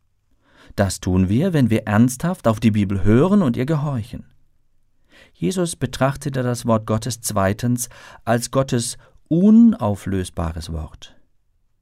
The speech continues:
"Und die Schrift kann doch nicht außer Kraft gesetzt werden." Oder eine andere Übersetzung sagt, "Die Schrift kann nicht aufgelöst werden." Johannes Evangelium Kapitel zehn, Vers fünfunddreißig.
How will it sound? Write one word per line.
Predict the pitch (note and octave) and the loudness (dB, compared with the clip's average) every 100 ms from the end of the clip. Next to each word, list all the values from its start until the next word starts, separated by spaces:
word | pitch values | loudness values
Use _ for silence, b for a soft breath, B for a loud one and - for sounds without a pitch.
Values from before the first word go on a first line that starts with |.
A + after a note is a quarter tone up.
| _ _ _ _ _ _ _ _ _ _ _ _ - B | _ _ _ _ _ _ _ _ _ _ _ _ -20 B
"Und | A#2 G#2+ | -2 -2
die | |
Schrift | - - C3 - | -4 -4 -4 -4
kann | - C3+ C#3 | -4 -4 -2
doch | C3+ - | -6 -4
nicht | C3 D3 - - | -6 -6 -12 -4
außer | A#2 C3+ C3+ | -4 -2 -4
Kraft | - F3+ E3+ - - | -2 -4 -4 -12 -14
gesetzt | G2 F#2 - - | -8 -6 -8 -12
werden." | - F#2 F#2+ F#2+ F#2 F2 E2 b b b b b b _ _ | -12 -4 0 0 0 0 -2 b b b b b b _ _
Oder | F2+ F2 | -8 -6
eine | F#2 F#2 | -4 -4
andere | - B2 A#2+ | 0 0 2
Übersetzung | G#2+ G#2+ G#2+ G2+ | 0 -2 -2 -2
sagt, | G#2+ G#2+ | -2 -2
"Die | A2 | -6
Schrift | G2 - C3 D3+ - | -6 -4 -4 -4 -6
kann | C#3+ | -4
nicht | C#3+ C#3 - | -4 -6 -6
aufgelöst | C#3+ G3 F#3+ - G#2 F2+ E2+ F#2+ | -2 -2 -2 -4 -2 -2 -4 -2
werden." | F#2 E2+ E2+ | -2 -2 -4
Johannes | G2 A2+ D#3 D#3 C3+ | -4 -4 -4 -6 -8
Evangelium | A#2+ B2+ A#2+ A#2+ A2+ | -6 -4 -2 -2 -4
Kapitel | A#2 A2+ G#2+ | -4 -6 -6
zehn, | G#2+ G2 F2+ | -6 -8 -8
Vers | - F#2+ | -8 -12
fünfunddreißig. | - - - F2+ - - - - - _ | -10 -12 -10 -12 -12 -16 -16 -20 -20 _